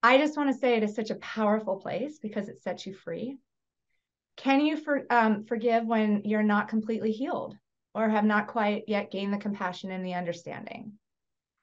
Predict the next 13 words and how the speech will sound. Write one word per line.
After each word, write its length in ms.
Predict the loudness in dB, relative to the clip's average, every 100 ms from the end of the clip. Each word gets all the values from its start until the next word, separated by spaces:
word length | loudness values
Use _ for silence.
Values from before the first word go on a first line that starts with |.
| _ -20 -8
Can 240 | 0 4
you 140 | 4
do 160 | 6 4
it 120 | 4
from 140 | 2 0
a 60 |
place 320 | 0 -4 -4
of 80 | -6
hurt? 320 | -6 -6 -8 _ _ _ _ _ _ _ _ _ _ _ _ _ _ _ 6
Does 220 | 8 8
it 100 | 4
take 180 | 2 4
knowledge 680 | 4 4 4 2 -2 -12